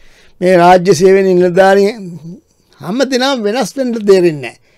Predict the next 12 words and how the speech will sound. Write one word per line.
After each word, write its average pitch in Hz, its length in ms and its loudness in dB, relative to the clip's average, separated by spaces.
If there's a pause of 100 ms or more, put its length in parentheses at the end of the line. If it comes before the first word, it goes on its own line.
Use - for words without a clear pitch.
(340)
තමන් 202 320 -6
වෙනස් 208 340 -2
කරගන්න, 240 460 -2
වෙනස් 196 380 -4
වෙන්න, 240 260 -6
අලුතෙන් 202 480 -4
දකින්න 240 360 -4 (640)
මේක 180 260 0 (100)
පුරුදු 220 300 -4
වෙන්න 165 240 2
ඕනේ. 120 260 -14
මේක 214 320 -2